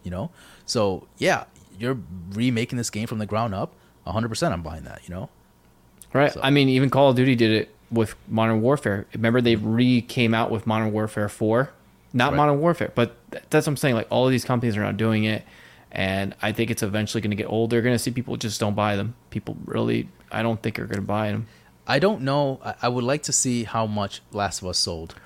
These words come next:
Speaker 1: The Last of Us Remake sold, you know?
Speaker 2: Ooh, that's a good one.
Speaker 1: To see what, is this worth it? Is, is Sony seeing the, the, the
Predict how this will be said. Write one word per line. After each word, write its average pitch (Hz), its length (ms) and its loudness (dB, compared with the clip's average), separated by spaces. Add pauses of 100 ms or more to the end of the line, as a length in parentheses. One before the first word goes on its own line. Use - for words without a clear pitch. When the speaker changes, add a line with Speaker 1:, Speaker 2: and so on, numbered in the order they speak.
(200)
Speaker 1:
The 107 60 -2
Last 95 220 -2
of 98 60 -4
Us - 120 -6
Remake 87 260 -8
sold, - 240 -12 (120)
you 110 80 -4
know? 104 140 0
Speaker 2:
Ooh, 120 480 6
that's 110 260 2
a 107 60 0
good 104 240 -4
one. 95 200 -4 (520)
Speaker 1:
To - 100 -12
see 101 400 -2 (100)
what, 101 460 -4 (1080)
is 110 420 -6
this 104 200 -4
worth 101 240 -4
it? 92 80 -4
Is, 98 140 -4
is 104 160 -4
Sony 107 380 0
seeing 95 520 -2
the, 95 300 -4
the, 92 260 -6
the 90 240 -6